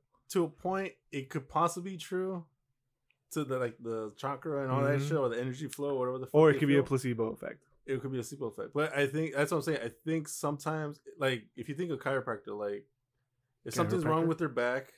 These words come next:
Speaker 2: Mm-hmm.
Speaker 1: it's something probably with their foot.
Speaker 2: Mm.
Speaker 1: And then they, the imbalance is something, or the nerve
Speaker 2: Or
Speaker 1: or
Speaker 2: weight,
Speaker 1: stuff like
Speaker 2: right?
Speaker 1: that.
Speaker 2: That's a lot of
Speaker 1: Yeah,
Speaker 2: times is when you're
Speaker 1: imbalance of
Speaker 2: gaining
Speaker 1: weight
Speaker 2: weight.
Speaker 1: or, yeah.
Speaker 2: Yeah.
Speaker 1: Well, I'm saying a nerve.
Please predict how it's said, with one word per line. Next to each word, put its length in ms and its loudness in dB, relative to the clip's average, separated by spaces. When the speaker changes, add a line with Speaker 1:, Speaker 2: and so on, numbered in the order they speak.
Speaker 2:
Mm-hmm. 180 -2
Speaker 1:
it's 100 -4
something 360 -4
probably 200 -2
with 120 -8
their 120 -6
foot. 320 -12
Speaker 2:
Mm. 120 -2
Speaker 1:
And 100 0
then 240 -4
they, 280 -4
the 140 -2
imbalance 420 -2
is 120 -10
something, 320 -6
or 100 -4
the 100 -4
nerve 340 6
Speaker 2:
Or 20 6
Speaker 1:
or 20 4
Speaker 2:
weight, 200 8
Speaker 1:
stuff 120 4
like 20 -4
Speaker 2:
right? 360 2
Speaker 1:
that. 60 -12
Speaker 2:
That's 120 -4
a 80 0
lot 140 4
of 60 6
Speaker 1:
Yeah, 40 2
Speaker 2:
times 200 2
is 100 0
when 120 0
you're 100 0
Speaker 1:
imbalance 120 -2
of 60 2
Speaker 2:
gaining 200 -2
Speaker 1:
weight 200 -2
Speaker 2:
weight. 80 -2
Speaker 1:
or, 40 -8
yeah. 240 -6
Speaker 2:
Yeah. 180 -6
Speaker 1:
Well, 160 4
I'm 80 0
saying 160 0
a 60 0
nerve. 320 -2